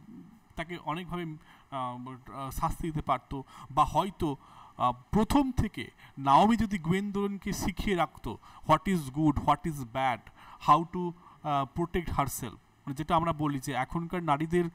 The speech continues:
আহ, সেক্সুয়াল এডুকেশনটা আগে দেওয়া উচিত। শুধু নারী কেন, প্রতিটা পুরুষকেও দেওয়া উচিত। বাচ্চা জন্মানোর সময় তাকে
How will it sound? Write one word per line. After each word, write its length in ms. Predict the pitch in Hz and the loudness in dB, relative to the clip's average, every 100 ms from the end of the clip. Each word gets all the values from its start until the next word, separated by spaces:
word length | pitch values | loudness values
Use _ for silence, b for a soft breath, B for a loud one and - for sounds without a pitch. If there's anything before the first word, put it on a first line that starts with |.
| B B B - | B B B -2
আহ, 280 | 131 127 127 | 2 2 0
সেক্সুয়াল 680 | - 180 185 - 208 220 | 0 0 0 0 0 2
এডুকেশনটা 600 | 196 175 190 190 214 208 | 0 -2 -2 -2 -4 -2
আগে 200 | 175 147 | -2 -2
দেওয়া 160 | 131 110 | -4 -4
উচিত। 300 | 104 104 104 | -6 -8 -8
শুধু 160 | 190 214 | -6 2
নারী 260 | 175 220 | 2 4
কেন, 240 | 240 156 208 B B - | 0 -2 -4 B B -2
প্রতিটা 300 | 190 185 202 | 0 2 0
পুরুষকেও 540 | - 175 180 - 180 | 0 -2 -2 -2 -2
দেওয়া 160 | 123 104 | 0 0
উচিত। 240 | 101 107 | 0 -2
বাচ্চা 300 | 107 120 - | 0 0 0
জন্মানোর 400 | 175 151 151 175 | 2 2 4 0
সময় 260 | 180 190 196 | 0 -2 -2
তাকে 280 | 180 - | -4 -6